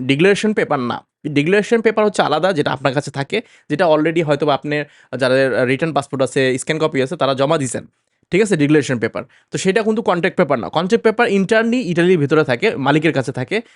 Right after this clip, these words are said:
যে একটা, আহ, বিশদ বিবরণ, আপনার বেতন কত হবে এবং আপনি কোথায় থাকবেন না থাকবেন, সবকিছু আপনার ওই ডিটেলসটা থাকবে ওটার ভিতরে। ওইটা দিতে হয় পেফুত্রাতে।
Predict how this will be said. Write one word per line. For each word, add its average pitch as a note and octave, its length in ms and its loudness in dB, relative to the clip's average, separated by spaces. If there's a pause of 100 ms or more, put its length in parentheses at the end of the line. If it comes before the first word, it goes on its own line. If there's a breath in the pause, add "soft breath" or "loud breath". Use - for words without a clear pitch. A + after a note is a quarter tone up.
(180 soft breath)
যে C#3+ 140 -4
একটা, F3 240 0
আহ, C3 480 0
বিশদ D#3+ 320 0
বিবরণ, D3 280 0 (100)
আপনার C3+ 240 2
বেতন C#3+ 280 0
কত C#3 100 -4 (100)
হবে B2 200 -2 (420 soft breath)
এবং A#2+ 140 0 (120)
আপনি C3 220 -4 (200)
কোথায় C#3 240 0
থাকবেন B2 320 -2
না B2+ 120 2
থাকবেন, A#2+ 260 0 (120)
সবকিছু F3+ 320 0 (120)
আপনার D3+ 260 -2 (360 soft breath)
ওই C#3+ 100 4 (140)
ডিটেলসটা D3+ 340 0 (100)
থাকবে A2+ 280 -2
ওটার - 200 -4
ভিতরে। - 220 -14 (280 soft breath)
ওইটা E3 260 4
দিতে G3+ 200 -6
হয় G#3+ 160 -2
পেফুত্রাতে। D3+ 540 0